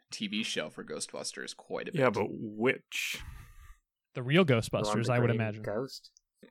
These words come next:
Speaker 2: Yeah, 'cause there was the real Ghostbusters, and then there was
Speaker 3: Fake
Speaker 2: the
Speaker 3: Ghostbusters.
Speaker 2: new, well, there
Speaker 3: And
Speaker 2: was
Speaker 3: then
Speaker 2: a,
Speaker 3: there
Speaker 2: uh,
Speaker 3: was
Speaker 2: there was the Ghostbusters, and then there was the real Ghostbusters, and I think there was the new adventure of the Ghostbusters, something dumb like that.
Speaker 1: I'm already
Speaker 3: They have
Speaker 1: lost.
Speaker 3: a
Speaker 2: Real
Speaker 3: new Adventures of the Real Ghostbusters
Speaker 1: I watched
Speaker 3: and a
Speaker 1: one of
Speaker 3: new
Speaker 1: them.
Speaker 3: Nintendo three D Ghostbusters.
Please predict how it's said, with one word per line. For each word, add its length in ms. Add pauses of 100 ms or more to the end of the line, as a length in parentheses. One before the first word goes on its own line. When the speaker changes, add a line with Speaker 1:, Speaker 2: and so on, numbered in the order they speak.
Speaker 2:
Yeah, 140
'cause 160
there 80
was 100
the 120
real 200
Ghostbusters, 920
and 180
then 220
there 120
was 200
Speaker 3:
Fake 320
Speaker 2:
the 80
Speaker 3:
Ghostbusters. 760
Speaker 2:
new, 100 (140)
well, 300 (260)
there 80
Speaker 3:
And 20
Speaker 2:
was 100
Speaker 3:
then 100
Speaker 2:
a, 100
Speaker 3:
there 80
Speaker 2:
uh, 40
Speaker 3:
was 260 (260)
Speaker 2:
there 220
was 140
the 100
Ghostbusters, 760 (260)
and 100
then 120
there 80
was 100
the 100
real 300
Ghostbusters, 640
and 80
I 80
think 160
there 80
was 140
the 100
new 300
adventure 420
of 80
the 60
Ghostbusters, 480
something 320
dumb 180
like 220
that. 60
Speaker 1:
I'm 120
already 280
Speaker 3:
They 120
have 160
Speaker 1:
lost. 100
Speaker 3:
a 40
Speaker 2:
Real 140
Speaker 3:
new 60
Adventures 460
of 120
the 100
Real 180
Ghostbusters 500
Speaker 1:
I 140
watched 260
Speaker 3:
and 100
a 20
Speaker 1:
one 140
of 60
Speaker 3:
new 220
Speaker 1:
them. 140
Speaker 3:
Nintendo 360
three 200
D 120
Ghostbusters. 840